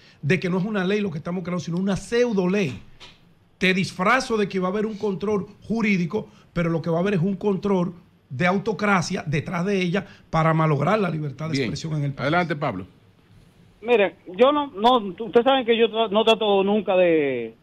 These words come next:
Speaker 3: de vender nada que no sea. Yo escuché la entrevista, por ejemplo, de, del contraalmirante Cifrido Párez Pérez, y yo creo que por primera vez en República Dominicana estamos regulando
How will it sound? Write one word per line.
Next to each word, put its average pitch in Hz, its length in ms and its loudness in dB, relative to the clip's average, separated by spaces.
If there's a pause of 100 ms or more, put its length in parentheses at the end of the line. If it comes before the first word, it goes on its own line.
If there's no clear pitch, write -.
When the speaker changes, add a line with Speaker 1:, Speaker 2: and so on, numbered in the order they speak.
(140)
Speaker 3:
de 151 100 -8
vender 156 880 2 (100)
nada 165 300 4
que 160 120 -6
no 160 160 0
sea. 117 340 -8 (680)
Yo 262 480 4
escuché 220 320 0
la 240 60 6
entrevista, 220 380 0
por 180 160 0
ejemplo, 190 400 0
de, 170 300 2
del 151 160 -10
contraalmirante 156 800 0
Cifrido 160 420 0
Párez 151 240 -2
Pérez, 139 440 -6 (420)
y 175 140 -8
yo 208 160 6
creo 240 140 0
que 233 80 4
por 202 160 0
primera 202 320 4
vez 208 120 2
en 202 80 2
República 185 400 0
Dominicana 180 760 0
estamos 196 440 -2
regulando 190 760 2